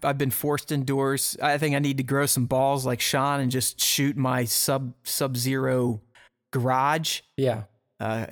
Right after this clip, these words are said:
Speaker 1: not that I stalk this guy, but I, I do. You know, when, when we talk about people or people I see all the time, I, I'll read their fucking comments they put on their pictures.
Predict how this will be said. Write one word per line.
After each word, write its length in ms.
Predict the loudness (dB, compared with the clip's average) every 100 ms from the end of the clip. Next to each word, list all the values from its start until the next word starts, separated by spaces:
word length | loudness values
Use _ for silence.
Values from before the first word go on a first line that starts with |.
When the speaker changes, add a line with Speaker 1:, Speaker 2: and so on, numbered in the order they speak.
| -4
Speaker 1:
not 220 | 0 0 0
that 100 | 0
I 60 |
stalk 480 | 2 0 2 0 0
this 220 | -4 -2
guy, 300 | -2 0 0
but 120 | 0
I, 180 | 0 0
I 40 | -2
do. 240 | 0 0
You 180 | 0 0
know, 120 | 0
when, 140 | 0
when 120 | -2 -4
we 140 | -2
talk 260 | 0 0 2
about 220 | 0 2
people 220 | 0 0
or 40 | -2
people 280 | -2 0
I 40 | -2
see 220 | 0 0
all 100 | 0
the 60 | 0
time, 320 | 0 0 0
I, 80 | 2
I'll 200 | 2 2
read 280 | 0 0 0
their 120 | 0
fucking 400 | 0 -2 -2 -2
comments 500 | -2 0 0 0 0
they 80 | -2
put 180 | 0
on 140 | 0 0
their 100 | -2
pictures. 600 | -2 -2 -2 -2 -4